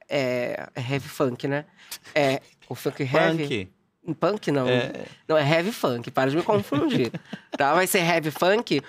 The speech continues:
Speaker 1: A, a primeira parte não foi heavy funk.
Speaker 2: É heavy funk, né, que
Speaker 1: Ah,
Speaker 2: você
Speaker 1: isso,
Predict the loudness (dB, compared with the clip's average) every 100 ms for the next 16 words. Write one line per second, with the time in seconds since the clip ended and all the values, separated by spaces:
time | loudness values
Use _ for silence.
0 | -10 0 2 2 0 2 4 6 4 2
1 | 2 2 0 2 0 2 0 0 0 0
2 | -2 -4 -4 -2 0 0 0 -4 -6 -6
3 | -8 -12 -6 -2 0 2 2 2